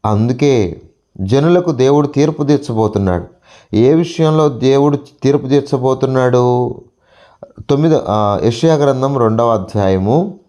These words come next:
తొమ్మిదవ వచనాన్ని నేను చదువుతున్నాను. "అల్పులు అనగా, అనగదొక్కబడుదురు, గనులు తగ్గింపబడుదురు, కాబట్టి వారిని క్షమింపకము."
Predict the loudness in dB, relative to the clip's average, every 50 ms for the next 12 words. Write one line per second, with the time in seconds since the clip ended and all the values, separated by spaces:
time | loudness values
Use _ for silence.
0 | _ _ _ _ _ _ _ -2 0 0 0 2 2 2 2 0 -2 -4 -4 -2
1 | -2 0 -2 -4 -4 -2 -2 -2 -2 -2 -4 -4 -4 -4 -2 0 0 0 0 -2
2 | -4 -8 -14 _ _ _ _ _ _ _ _ _ _ _ _ _ _ _ _ _
3 | -20 -20 -20 -20 -20 -20 -20 _ -2 0 0 0 0 -2 -2 0 2 4 4 4
4 | 2 2 0 -2 -2 0 0 0 2 2 2 2 0 -2 -6 -16 -20 _ _ _
5 | _ -4 -2 0 2 0 0 0 0 -2 -2 -2 -2 -2 0 0 0 0 0 0
6 | 2 2 0 0 0 -2 -2 0 0 0 0 -2 -2 -2 -4 -4 -4 -2 -2 -2
7 | -2 0 -2 -2 0 0 0 0 0 0 -2 -2 -4 -6 -10 -16 _ _ _ _
8 | _ _ _ _ _ _ _ _ _ _ _ _ -4 -4 -2 0 -2 0 0 0
9 | 0 0 0 -2 -2 -4 -4 -6 -8 -10 -6 -4 0 0 0 0 -2 -2 -4 -6
10 | -4 -4 -2 -4 -4 -4 -6 -8